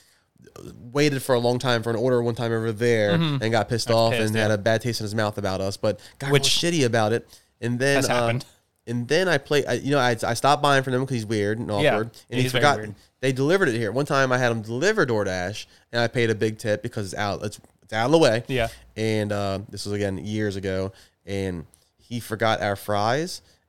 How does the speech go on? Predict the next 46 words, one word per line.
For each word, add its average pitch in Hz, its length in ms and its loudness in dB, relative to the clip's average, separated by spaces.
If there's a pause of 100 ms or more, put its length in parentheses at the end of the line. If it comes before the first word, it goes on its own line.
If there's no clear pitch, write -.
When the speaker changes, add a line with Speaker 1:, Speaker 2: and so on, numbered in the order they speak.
Speaker 1:
And 101 100 -4
I 98 100 -2
said, 151 280 0
I 110 260 0
messaged 131 560 -2
him 107 440 -2
through 117 160 -2
DoorDash, 120 440 2
whatever, 113 260 0
Speaker 2:
Mm-hmm. 110 80 0
Speaker 1:
however, 113 260 2
however 131 240 2
it 131 60 0
was. 113 240 2
I 113 60 0
messaged 117 380 0
saying 110 460 -2
that, 104 340 -2 (300)
"Hey, 113 360 2
uh, 101 380 0 (500)
we 110 100 -6
didn't 107 160 0
get 104 80 2
our 104 120 0
fries." 165 580 2 (320)
And 117 320 0
at 110 60 0
the 113 80 -6
time, 131 360 2
he 117 180 0
was 113 100 0
able 107 120 -2
to 107 60 -6
message 110 300 -4
back 156 320 4
and 123 80 -4
said 127 140 0
something 110 180 -4
along 110 140 0
the 107 40 -2
lines 107 380 -2
like, 104 180 -2
"Well, 107 220 0
sorry, 117 400 2
we, 110 160 -2
uh, 101 280 -2